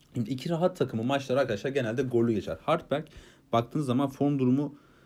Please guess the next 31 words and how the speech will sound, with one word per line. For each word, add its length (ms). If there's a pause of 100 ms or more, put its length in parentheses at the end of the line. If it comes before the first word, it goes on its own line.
(360)
e, 200 (640)
iyi 160
olan, 400 (140)
e, 240 (420)
bir 180
takım 300
değil 120
ve 100
dokuz 260
maçtır 460
üst 180
üste 180
gol 320
yiyor. 320
Ve 120
dokuz 240
maçının 340
dokuzu 280
da 60
iki 140
buçuk 360
üst 200
bitmiş. 400 (580)
Rapid 240
Wien 260
ise 240
deplasmanlarda 840
lig 240
ikincisi. 440
Yani 140
deplasman 600